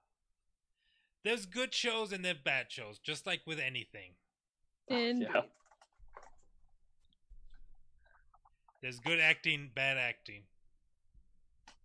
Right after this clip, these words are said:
Speaker 3: I can, I can tell you that there are, I have dropped more shows than I have,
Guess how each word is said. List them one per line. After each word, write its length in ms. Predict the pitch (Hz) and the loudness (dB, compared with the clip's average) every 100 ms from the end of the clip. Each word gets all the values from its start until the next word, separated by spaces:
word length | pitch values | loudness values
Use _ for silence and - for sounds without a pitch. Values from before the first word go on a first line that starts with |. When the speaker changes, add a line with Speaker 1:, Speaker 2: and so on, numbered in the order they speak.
| _ - - _ - - _ _ - - - | _ -20 -20 _ -20 -20 _ _ -20 -20 -2
Speaker 3:
I 80 | 113 | 0
can, 180 | - 120 - | 0 -4 -4
I 80 | 113 | -4
can 140 | - - | -4 -6
tell 220 | - 123 | 2 4
you 240 | 127 123 120 | 6 4 4
that 340 | 110 107 104 - - | 4 4 4 0 -20
there 260 | 120 110 110 | -10 -4 -2
are, 180 | 104 104 - | -2 -4 -8
I 80 | 107 | -8
have 200 | 107 98 | -8 -8
dropped 420 | 104 117 120 - 117 | -4 0 0 -2 -10
more 300 | 110 113 117 | -6 -6 -6
shows 460 | - 113 113 107 | -6 -4 -4 -6
than 120 | 113 104 | -6 -6
I 160 | 101 | -2
have, 240 | 101 101 | -2 -2